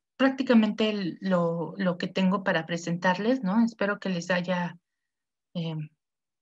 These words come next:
dado un poquito de luz sobre pensar que no es solo la,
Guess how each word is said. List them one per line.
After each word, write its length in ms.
dado 280
un 140
poquito 500
de 140
luz 300
sobre 400
pensar 500
que 120
no 160
es 160
solo 280
la, 260